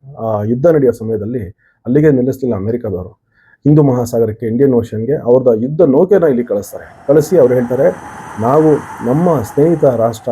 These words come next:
ಪಾಕಿಸ್ತಾನಕ್ಕೆ ಏನಾದ್ರೂ ತೊಂದ್ರೆ ಆದ್ರೆ ಪಾಕಿಸ್ತಾನ ಮತ್ತೆ ಯುದ್ಧಕ್ಕೆ ನೇರವಾಗಿ ಯುದ್ಧ ಆಗಿ ಇಲ್ಲಿ ಬಾಂಗ್ಲಾದೇಶದಲ್ಲಿ ನೀವು ಯುದ್ಧ ಮಾಡಿದ್ರೆ ನೀವು ಇದನ್ನೇ ಸಮಯ ಬಳಸ್ಕೊಂಡು ಇಂಡಿಯಾದವ್ರು ಏನಾದ್ರು ಪಾಕಿಸ್ತಾನದೊಳಗೆ ನುಗ್ಬಿಟ್ರೆ ನಮ್ಮ ಸ್ನೇಹಿತ, ಸ್ನೇಹಿತ ಪಾಕಿಸ್ತಾನಕ್ಕೆ ತೊಂದ್ರೆ ಆಗತ್ತೆ" ಅಂತ ಹೇಳಿ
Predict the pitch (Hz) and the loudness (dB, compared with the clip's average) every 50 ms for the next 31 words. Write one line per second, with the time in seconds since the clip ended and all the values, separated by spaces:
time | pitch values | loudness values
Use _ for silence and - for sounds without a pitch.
0 | 107 - - 123 127 - 151 147 - - 135 127 123 120 - 120 104 92 - _ | -8 -6 -8 -8 -6 -4 -6 -6 -4 -6 -4 -4 -4 -2 0 0 -2 -2 -6 _
1 | _ _ _ _ - 131 151 175 185 190 190 170 151 - 131 135 143 156 156 147 | _ _ _ _ 0 2 4 4 4 4 4 2 2 2 0 2 4 4 4 4
2 | 139 110 117 113 117 120 107 90 - _ _ _ - 120 135 135 135 151 135 - | 4 4 2 2 0 -2 -4 -6 -10 _ _ _ -4 -4 -4 -2 -2 -4 -4 -2
3 | - 135 131 127 131 127 - - _ _ - 123 120 - 120 120 120 123 127 143 | -2 -2 0 0 -2 -4 -6 -8 _ _ -6 -4 -2 0 0 -2 0 0 0 0
4 | 147 - 123 113 113 127 139 143 147 143 131 123 120 117 117 127 120 110 117 120 | 0 0 0 0 2 2 4 4 4 4 4 2 -2 -2 0 0 0 0 -2 -4
5 | 107 92 - 123 123 117 101 110 120 139 151 147 143 139 143 - 131 120 117 110 | -6 -6 -8 -8 -8 -6 -4 -2 0 2 4 4 4 4 2 0 -6 -6 -4 -6
6 | 110 113 120 117 113 110 110 104 113 110 110 110 107 113 107 120 139 147 151 147 | -4 -4 -4 -4 -4 -6 -10 -10 -10 -10 -10 -12 -12 -10 -4 -2 0 2 4 2
7 | 135 - - - - - 123 135 131 120 113 113 113 - - 123 123 120 120 110 | 2 0 -4 -14 -14 -6 -2 -2 0 0 -2 -4 -6 -6 -6 -4 -2 0 -2 -2
8 | - _ _ _ _ _ _ _ - 113 131 139 165 156 143 139 131 123 120 120 | -4 _ _ _ _ _ _ _ -4 0 2 4 4 4 4 4 2 2 2 0
9 | 120 117 113 - - 123 156 - 170 151 - 156 147 143 135 131 127 120 117 117 | 0 -2 -4 -4 -4 -4 -4 -2 -2 -2 0 0 2 2 0 0 0 -2 -2 -2
10 | 131 143 151 143 - 123 104 - _ _ _ _ _ _ - 107 127 143 165 165 | 0 0 0 2 0 -2 -2 -2 _ _ _ _ _ _ -4 0 0 2 4 2
11 | 156 127 - - 143 143 156 165 151 143 123 110 - - 143 160 160 147 135 107 | 2 0 0 0 2 2 4 4 2 0 -2 -6 -2 0 0 0 2 2 0 0
12 | - 123 123 135 120 - 131 127 120 107 - 104 113 135 147 143 135 117 110 113 | -2 -4 -6 -8 -10 -8 -6 -6 -6 -8 -6 -4 0 2 2 4 2 2 -2 -4
13 | 107 101 95 104 - 160 147 107 - | -8 -8 -6 -4 -2 -2 -2 -2 -4